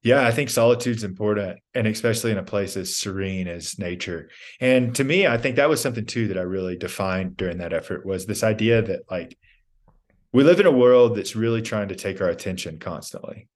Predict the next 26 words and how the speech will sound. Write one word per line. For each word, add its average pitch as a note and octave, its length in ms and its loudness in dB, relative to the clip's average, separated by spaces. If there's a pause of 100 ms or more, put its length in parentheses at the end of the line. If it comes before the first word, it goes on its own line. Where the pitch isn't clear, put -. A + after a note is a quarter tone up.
(120)
It's A2 240 -2
pushing A#2 400 0
us G#2 140 -2
and F2+ 120 -12
pulling G#2+ 320 -2
us G2 280 -6
and E2+ 120 -16
prodding G#2 400 0
us F#2+ 160 -12
in - 80 -12
every D3 340 0
direction G#2 520 0 (260)
except B2+ 720 0 (760)
introspection. - 760 -4 (1200)
Like, A2 140 0
it's A#2+ 140 0
really A2 520 2 (180)
hard G2+ 340 0
for - 160 -14
us F#2 120 -8
to F2 180 -8
take F#2+ 280 -6
the - 60 -20
time F2 240 -10
to F2+ 60 -12
be E2+ 200 -12